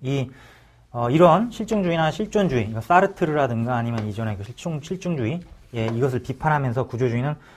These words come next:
표면적 표현을 넘어 중요한 건 이면의 심층적 구조를 살펴봐야 된다라고 생각을 한 겁니다. 소슈리의 구조 언어에 영향을 많이 받았고, 그, 그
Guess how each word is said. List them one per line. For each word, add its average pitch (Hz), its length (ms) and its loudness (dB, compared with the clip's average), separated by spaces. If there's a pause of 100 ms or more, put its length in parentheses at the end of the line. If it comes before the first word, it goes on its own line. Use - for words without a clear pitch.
(160)
표면적 233 400 4
표현을 185 280 0
넘어 127 280 -2
중요한 127 380 0
건 139 120 -4
이면의 151 420 2
심층적 214 520 -2
구조를 - 1300 0 (300)
살펴봐야 175 680 4
된다라고 98 540 -2
생각을 120 320 -4
한 147 80 -4
겁니다. 95 300 -4 (400)
소슈리의 196 380 4
구조 165 280 8
언어에 107 260 2 (720)
영향을 120 300 2
많이 104 200 0
받았고, 151 520 -6 (800)
그, 120 280 -8 (480)
그 127 400 0